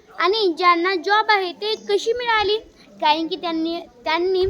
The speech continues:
लहानपणापासून अभ्यास केला, मेहनत केली, योग्य त्या दिशेने, अ, ज्यां-, त्यांना ज्या दिशेला जायचं होतं त्या दिशेने गेले, तिथं पण त्यांना कामच करावं लागलं ना, की त्यांना असं झालं. आता बघा, आपण जर आपल्या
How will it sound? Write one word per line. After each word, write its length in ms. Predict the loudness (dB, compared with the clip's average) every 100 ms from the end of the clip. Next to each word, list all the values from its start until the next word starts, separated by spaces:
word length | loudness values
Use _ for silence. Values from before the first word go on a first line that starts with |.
| -2 -10 -8
लहानपणापासून 880 | -4 0 0 0 0 2 2 2 -2 -4 -2
अभ्यास 260 | 2 2
केला, 400 | 2 -4 4 4
मेहनत 420 | 4 0 2 2 -2 -4
केली, 300 | -4 -2 -4 -6 -12 -16 -20 -12
योग्य 420 | -4 -2 0 -4
त्या 260 | 2 4 4
दिशेने, 540 | 2 -2 -2 0 -2 -4 -10 -20 -20 -12 -2
अ, 180 | 0
ज्यां-, 540 | 0 -4 -6 -2 0 -2 -2
त्यांना 260 | 0 2
ज्या 200 | 2 2
दिशेला 440 | 4 2 2 2 2
जायचं 340 | 2 -2 0
होतं 260 | -2 -2 -4
त्या 200 | 0 2
दिशेने 380 | 2 0 0 -2
गेले, 380 | -2 -2 -4 -6 -12 -20 -16
तिथं 180 | -8 -4
पण 140 | -2
त्यांना 360 | 0 0 2 0
कामच 420 | 4 2 2 -4
करावं 320 | 0 2 2
लागलं 300 | 0 0 -2
ना, 200 | 0 -2 -4 -12 -18 -4
की 80 | -2
त्यांना 360 | 0 0 2
असं 380 | 2 2 -2 0
झालं. 380 | 0 2 2 2 -2 -14 -20 -20 -4
आता 260 | -2 -2 -4
बघा, 280 | -2 0 0 0
आपण 340 | -2 -2 -4
जर 160 | -2 -4 -6 -4
आपल्या 400 | -2 0 0 0